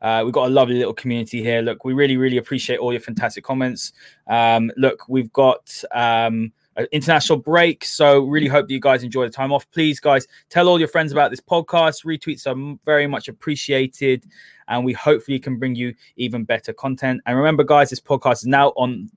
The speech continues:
the Sports Social Podcast Network. That's the U K's first dedicated sport podcast network. And you'll find our landing page on there where you can listen to all our podcasts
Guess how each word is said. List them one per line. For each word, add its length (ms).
the 120
Sports 460
Social 380
Podcast 520
Network. 400
That's 220
the 80
U 60
K's 220
first 400
dedicated 560
sport 320
podcast 480
network. 480
And 60
you'll 100
find 540
our 100
landing 320
page 260
on 120
there 80
where 80
you 40
can 120
listen 160
to 80
all 200
our 100
podcasts 580